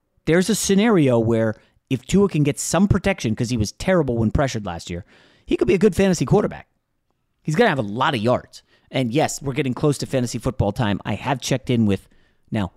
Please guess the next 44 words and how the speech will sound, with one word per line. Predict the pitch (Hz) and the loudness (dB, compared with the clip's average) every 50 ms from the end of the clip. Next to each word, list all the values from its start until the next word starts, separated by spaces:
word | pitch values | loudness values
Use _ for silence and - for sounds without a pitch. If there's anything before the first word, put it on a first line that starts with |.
| _ | _
former | - - - 180 - - 202 226 240 214 175 143 110 - - | -20 -16 -16 -14 -8 -2 0 2 4 4 4 2 2 0 -2
E | 110 107 | 0 0
S | 98 - | 0 -2
P | - - 107 95 | -2 -4 -2 -2
N | 87 90 | -2 -2
fantasy | - - 92 87 82 - - 87 | -2 -2 -2 -2 -2 -4 -4 -4
guy, | 85 87 90 90 | -2 -2 -2 0
Matthew | 92 95 95 95 - 90 85 | 0 -2 -2 -2 -4 -4 -2
Berry. | 95 143 156 151 139 131 123 120 - _ _ _ _ _ _ _ - | 0 0 2 2 2 0 -2 -4 -10 _ _ _ _ _ _ _ -10
Um, | - 101 95 90 85 80 76 - | -8 -6 -4 -4 -4 -4 -6 -6
I've | 107 98 104 | -6 -4 -2
known | 104 95 87 | 0 0 0
him | 98 131 147 | 0 -2 -2
for | - 143 | 0 0
a | 135 123 | 0 0
while. | 120 127 120 117 117 | 2 2 2 2 2
He's | 113 113 98 87 - | 0 0 -2 -4 -6
come | - 104 92 | -4 -2 0
on | 92 98 98 95 90 80 69 | 0 0 0 0 0 -2 -4
the | - | -6
podcast | - 107 104 101 98 - 92 90 - | -6 -6 -6 -6 -6 -6 -6 -4 -4
every | 98 85 80 - | -6 -6 -6 -6
fall | - - 151 143 139 131 120 107 | -2 0 2 2 2 2 0 -2
that | - - | -4 -8
we've | - 82 85 - | -10 -10 -8 -6
had | 135 131 123 123 | -4 -4 -2 -2
the | 110 92 - - _ - | -2 -4 -4 -6 _ -4
podcast | 127 117 113 113 - 113 107 107 - - - - - - - _ _ - | -2 -2 -2 -2 -2 -2 -2 -2 -4 -8 -14 -20 -20 -20 -20 _ _ -12
to | - - | -4 -2
talk | - 139 107 - | 0 0 0 -2
fantasy. | - 139 131 123 120 - - 123 110 - _ _ _ _ _ _ _ _ _ | -2 0 0 0 0 0 0 -2 -2 -4 _ _ _ _ _ _ _ _ _
He | - - 123 | -6 -4 -2
will | 110 110 107 | 0 0 0
be | 92 85 | -2 -4
coming | - - - 147 139 123 120 | -4 -2 0 2 4 4 4
on | 120 117 110 110 | 4 4 2 2
here | 117 117 113 | 2 2 2
in | 110 101 | 2 2
the | 98 | 2
next | 95 98 98 - - - - _ _ _ _ | 0 0 -2 -4 -10 -14 -16 _ _ _ _
couple | - - 165 156 131 117 110 | -2 -2 0 2 2 0 0
of | 98 | 0
weeks. | 98 98 95 - - - - - - 220 190 - | 0 -2 -2 -4 -8 -12 -12 -14 -16 -16 -10 -6
Mm, | - 117 131 127 127 117 - - | -4 -4 -2 -2 -4 -4 -8 -8